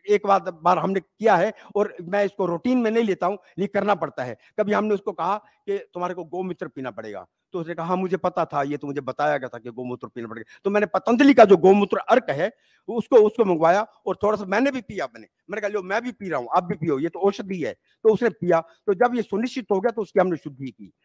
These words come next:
तो इस प्रकार से मैं कह रहा हूं, आपको हर व्यक्ति की शुद्धि करने से पहले उसकी जांच करनी है, उसका साक्षात्कार करना है, इंटरव्यू लेना है। जब आप सुनिश्चित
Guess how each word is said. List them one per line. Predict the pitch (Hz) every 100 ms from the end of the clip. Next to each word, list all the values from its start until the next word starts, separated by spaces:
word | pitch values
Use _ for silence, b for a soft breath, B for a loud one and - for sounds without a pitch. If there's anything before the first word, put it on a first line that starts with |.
| _
तो | 262
इस | -
प्रकार | - 208 - 220 247
से | 254
मैं | 220 208
कह | 208
रहा |
हूं, | 254 _ b - 196
आपको | 247 - 302
हर | 240 - - 294
व्यक्ति | 277 254 - 233
की | 247 254 254 _ _ -
शुद्धि | 175 269
करने | 233 208 202
से | 196
पहले | 170 185 202 214 _ -
उसकी | 202 220
जांच | 156 175 185 233 -
करनी | 190 180 185
है, | 185 b b
उसका | 196 - 196 - _ _
साक्षात्कार | 180 170 - - - 196
करना | 180 160 175
है, | 185
इंटरव्यू | 170 220 214
लेना | 165 160 156
है। | 196 B B
जब | 185 240
आप | 226
सुनिश्चित | - 196 220 - 302